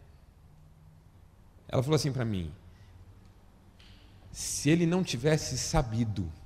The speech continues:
eu teria ficado menos chateada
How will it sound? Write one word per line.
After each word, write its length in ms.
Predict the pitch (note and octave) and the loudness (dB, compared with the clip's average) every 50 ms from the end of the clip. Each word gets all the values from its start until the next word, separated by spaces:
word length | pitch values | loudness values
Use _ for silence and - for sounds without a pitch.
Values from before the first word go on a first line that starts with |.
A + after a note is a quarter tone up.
| - - - - - - - - - - - - - - - - - - - - - - - - - - - - | -18 -18 -18 -20 -20 -20 -20 -20 -20 -20 -20 -20 -20 -20 -20 -20 -20 -20 -20 -20 -20 -20 -20 -20 -20 -20 -14 -10
eu 100 | F#2 F2 | -8 -4
teria 220 | - G#2+ G#2 A2 | 0 2 2 2
ficado 320 | A2 - - A2+ A2 G#2 | 2 2 0 0 2 2
menos 460 | G2 F#2+ F#2 G2+ A#2 C#3 C#3+ D3 C#3+ - | 0 0 0 2 4 4 4 2 0 -2
chateada 680 | - C3 A2+ A2 - - G2+ E2+ D#2 D2+ D2+ D#2+ D#2 | -2 -4 -4 -4 -4 -6 -6 -6 -6 -6 -8 -10 -14